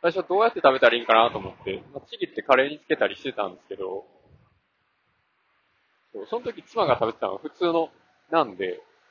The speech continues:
まあ、そっちはそういう風にちぎって食べるけど、このガーリックナンどうする？みたいな。で、まあ、そのままかじって食べたんです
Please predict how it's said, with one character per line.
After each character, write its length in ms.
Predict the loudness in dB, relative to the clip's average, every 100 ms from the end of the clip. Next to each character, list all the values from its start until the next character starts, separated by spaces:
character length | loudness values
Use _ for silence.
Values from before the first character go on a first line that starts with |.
| _ _ _ _ _ _ _ _ _
ま 60 | -8
あ、 20 |
そ 120 | -6
っ 80 | -6
ち 100 | 0
は 80 | 0
そ 100 | 0
う 20 |
い 40 | -2
う 20 |
風 100 | -2
に 60 | -4
ち 140 | -6
ぎ 80 | -6
っ 20 |
て 100 | 0
食 120 | 2
べ 100 | 4
る 140 | 2 -2 _ _
け 80 | -4
ど、 100 | -4 -14 -20 _ _ _ _ _ _ _ _ _ _ _ _ _ -12
こ 160 | -6 -4
の 80 |
ガ 140 | 2 2
ー 40 |
リ 60 | 2
ッ 40 |
ク 100 | -6
ナ 120 | -6
ン 100 | -6
ど 120 | -8 -10
う 40 |
す 120 | -8
る？ 100 | -10
み 80 | -10
た 80 | -16
い 20 |
な。 1600 | -18 _ _ _ _ -20 _ _ _ _ _ _ _ _ _ -8
で、 0 |
ま 180 | -4 -4
あ、 40 |
そ 120 | -2 -2
の 60 |
ま 100 | -2
ま 60 | 0
か 160 | 0
じ 80 | 0
っ 40 | -4
て 140 | -8
食 120 | -6 -4
べ 60 |
た 100 | -8
ん 40 |
で 60 |
す 60 | -8